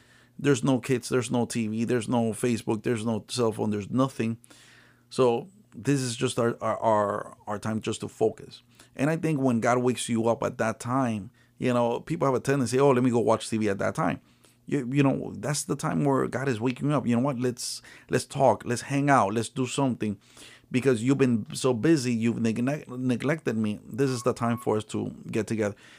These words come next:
So I think it's very important because you see in the scriptures,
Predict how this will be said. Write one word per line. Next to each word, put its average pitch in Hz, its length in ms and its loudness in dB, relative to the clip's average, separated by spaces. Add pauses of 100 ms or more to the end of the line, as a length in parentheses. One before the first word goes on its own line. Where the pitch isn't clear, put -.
(120)
So 160 240 2
I 151 140 4
think 170 260 -2
it's 127 140 -2
very 143 240 4
important 123 400 0
because 120 340 0
you 123 120 -2
see 160 220 0
in 143 120 0
the 110 60 -2
scriptures, - 520 -4